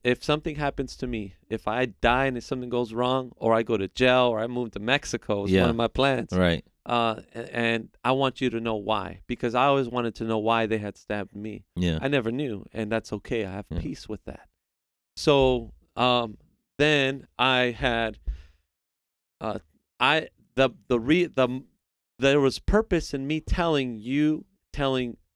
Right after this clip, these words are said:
Speaker 1: telling our mom that, because I didn't know it then.
Speaker 2: Mm.
Speaker 1: But I,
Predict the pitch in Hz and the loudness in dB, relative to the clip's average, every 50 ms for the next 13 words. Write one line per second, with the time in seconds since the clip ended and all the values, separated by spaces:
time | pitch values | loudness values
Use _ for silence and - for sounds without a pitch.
0 | _ _ - 143 139 135 131 127 - 110 110 107 107 120 131 135 139 139 143 131 | _ _ -4 -2 -2 0 -2 -2 -2 -4 -4 -4 0 2 2 4 4 2 0 -2
1 | 123 - - 143 143 143 143 - - _ _ _ _ _ _ _ - 135 123 - | -4 -6 -2 0 0 0 0 -2 -6 _ _ _ _ _ _ _ -4 -4 -2 0
2 | - 127 127 120 - - - - _ _ _ _ _ _ _ - 131 127 104 143 | 2 2 2 2 0 -4 -14 -20 _ _ _ _ _ _ _ -4 -4 -2 0 0
3 | 151 175 190 165 156 156 151 151 147 - _ - 127 127 117 98 76 - _ _ | 0 0 -2 -2 0 0 2 2 0 -2 _ -6 -6 -6 -6 -6 -12 -12 _ _
4 | - 95 - 180 170 78 71 123 120 120 117 117 - | -2 0 0 2 0 2 2 2 2 2 0 -2 -4